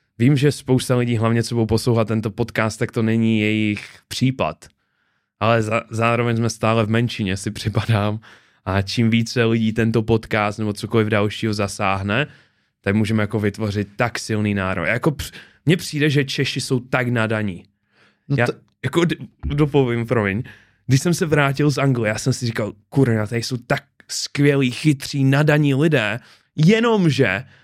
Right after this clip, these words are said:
Speaker 1: ten jejich potenciál je jenom malinko využitý, protože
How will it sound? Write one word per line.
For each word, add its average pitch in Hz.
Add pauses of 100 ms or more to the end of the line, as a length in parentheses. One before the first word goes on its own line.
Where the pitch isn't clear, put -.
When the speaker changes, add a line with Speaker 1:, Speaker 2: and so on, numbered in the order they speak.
(140)
Speaker 1:
ten 151
jejich 147
potenciál 135 (600)
je 135
jenom 190 (460)
malinko 202
využitý, 135
protože 147